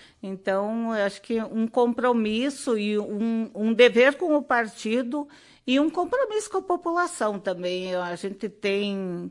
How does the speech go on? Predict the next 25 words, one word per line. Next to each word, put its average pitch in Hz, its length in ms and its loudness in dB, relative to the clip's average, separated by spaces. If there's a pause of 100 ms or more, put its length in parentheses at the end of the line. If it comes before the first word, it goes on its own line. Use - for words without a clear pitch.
(140)
quer 254 220 4
dar 220 220 6
a 226 60 6
contribuição 196 720 -2
da 190 140 -2
gente 175 320 -6
também 185 580 -2
no 196 160 -4
legislativo, 175 1120 -4 (380)
agora 185 400 6
de 180 100 0
uma 185 220 2
forma 190 500 2
bem 175 280 -2
diferente, 196 560 -4
porque 185 260 -6
a 180 60 -2
política 185 580 -6
mudou 175 320 -2
muito, 180 480 -4
né? 170 260 -6 (580)
Então, 175 720 -2
na 175 220 2
outra, 175 500 0
a 165 1080 2